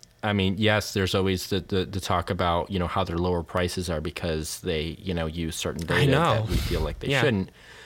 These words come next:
Speaker 1: But at the same time, it's just really impressive to see what they do offer. And I, I have to say that that's a lot of, that's, that's a big reason why,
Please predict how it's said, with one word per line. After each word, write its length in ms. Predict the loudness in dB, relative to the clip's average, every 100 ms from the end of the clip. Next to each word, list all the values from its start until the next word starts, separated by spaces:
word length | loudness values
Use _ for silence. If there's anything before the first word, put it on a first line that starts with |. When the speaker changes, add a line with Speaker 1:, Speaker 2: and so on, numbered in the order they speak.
| -20 -20 -2
Speaker 1:
But 320 | 4 6 4 2
at 140 | -2
the 60 | -2
same 280 | 0 2 2
time, 300 | 2 0 0
it's 200 | -2 0
just 160 | 0 2
really 320 | 2 2 2
impressive 520 | 2 2 0 0 -8
to 60 | -8
see 180 | -6
what 200 | -4 -4
they 100 | -4
do 260 | -4 -4 -2
offer. 340 | -2 -4 -4
And 220 | -4 -2 -2
I, 320 | 0 -2 -2
I 100 | -4
have 240 | 0 0 0
to 80 |
say 260 | -4 0 -2
that 80 | 0
that's 240 | -2 -2
a 60 | -4
lot 360 | 0 2 2
of, 140 | 0 -4 -4
that's, 220 | -6 -4
that's 180 | -6 -4
a 40 |
big 240 | -2 -2
reason 380 | 0 -2 0 0
why, 500 | 2 2 2 0 -4